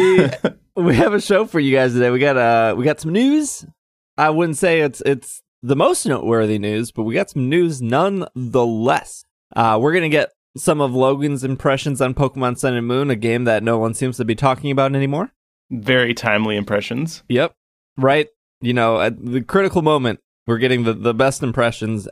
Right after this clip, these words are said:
Speaker 2: And then
Speaker 1: <laughs>
Speaker 2: we have some emails and our Pokemon of the week. Uh, next week, uh, we have an interview with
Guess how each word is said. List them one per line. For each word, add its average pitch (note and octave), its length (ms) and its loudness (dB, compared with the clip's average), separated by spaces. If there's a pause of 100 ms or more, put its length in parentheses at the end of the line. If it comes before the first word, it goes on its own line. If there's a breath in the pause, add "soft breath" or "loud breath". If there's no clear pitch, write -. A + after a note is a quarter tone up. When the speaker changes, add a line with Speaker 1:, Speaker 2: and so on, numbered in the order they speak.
Speaker 2:
And D3+ 200 0
then D3+ 460 2
Speaker 1:
<laughs> - 500 -10
Speaker 2:
we D#3+ 100 -2
have C#3+ 120 0
some C#3+ 100 -4
emails D#3 420 0
and C3+ 180 0
our C3 80 -2
Pokemon C#3 540 -2
of A#2+ 280 0
the A2 100 -2
week. D3 500 -4 (360)
Uh, A#2+ 220 0
next D#3 260 -2
week, E3+ 240 0
uh, C3+ 480 2
we C3 180 0
have B2+ 360 2
an A2+ 220 -2
interview B2 560 -2
with A#2 320 0